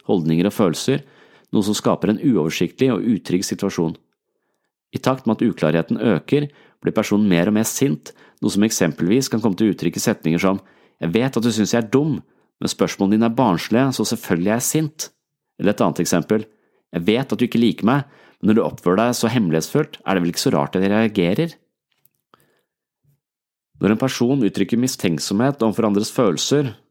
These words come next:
er stridbar, angrepslysten og anklagende, kan man også se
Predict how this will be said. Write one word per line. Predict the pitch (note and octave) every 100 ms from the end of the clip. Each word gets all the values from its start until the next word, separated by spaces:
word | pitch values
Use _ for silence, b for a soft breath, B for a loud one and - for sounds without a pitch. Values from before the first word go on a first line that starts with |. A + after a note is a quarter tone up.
| _
er | G2 G2
stridbar, | - A2+ E2 D#2+ A#2+ C3+ - F#2
angrepslysten | G#2 D#2 D#2+ - F#2+ F2+ - C3
og | B2 F#2+
anklagende, | F2+ G2 F#2+ C3+ D3+ - _ _ _ -
kan | G2
man | G#2
også | F2+ - B2+
se | - A2+